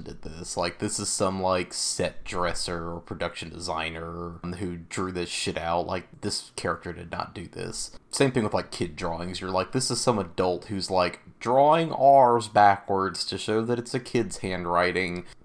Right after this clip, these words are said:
Kids are not that dumb. Kids are dumb, but kids are not that dumb. And sometimes it works, sometimes it doesn't. So just, it kinda depends on the situation. I think, for me, like, an example of that working is, uh, Sinister.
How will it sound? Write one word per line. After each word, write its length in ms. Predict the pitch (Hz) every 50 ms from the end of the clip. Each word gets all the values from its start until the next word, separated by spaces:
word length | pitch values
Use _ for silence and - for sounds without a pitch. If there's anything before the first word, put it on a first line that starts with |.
| -
Kids 220 | - - 165 135 104
are 60 | 95
not 160 | 87 76 -
that 160 | - 82 -
dumb. 320 | - - - - - - - - -
Kids 180 | - 147 120 120
are 60 | 110
dumb, 240 | 92 95 92 92 90
but 100 | - -
kids 180 | - 104 -
are 60 | 101 92
not 160 | 90 90 -
that 180 | 85 76 - -
dumb. 380 | 87 87 - 87 92 107 - - - - - - -
And 380 | 98 101 101 98 98 95 95 -
sometimes 640 | - - - - - - 147 151 147 151 151 139 117
it 120 | 113 - 101
works, 240 | 104 104 - -
sometimes 380 | - - 98 98 101 92 87 -
it 120 | 90 -
doesn't. 460 | - 62 60 - - 71 71 - - -
So 240 | - - 98 95
just, 340 | 95 98 110 110 - - -
it 280 | - - 220 - - -
kinda 240 | - - 117 107 95
depends 400 | 101 98 - - 95 92 85 95
on 80 | 92
the 80 | 92 -
situation. 720 | - 92 - - 92 87 87 92 - - 101 90 92 95 - - - -
I 60 | -
think, 480 | 104 - - - 139 143 139 127 - - - - - - - -
for 240 | - - - - 120
me, 400 | 104 98 104 113 131 143 131 113
like, 160 | 101 98 98
an 80 | - 101
example 480 | 101 90 90 110 107 101 95 - 101 98
of 140 | 92 -
that 300 | - 95 92 - - - - -
working 640 | 107 120 127 127 - 143 135 135 139 135 131 120 - -
is, 400 | 104 104 101 101 98 92 - 101
uh, 380 | 98 98 95 90 85 87 98
Sinister. 580 | - - - 135 113 - - - - - -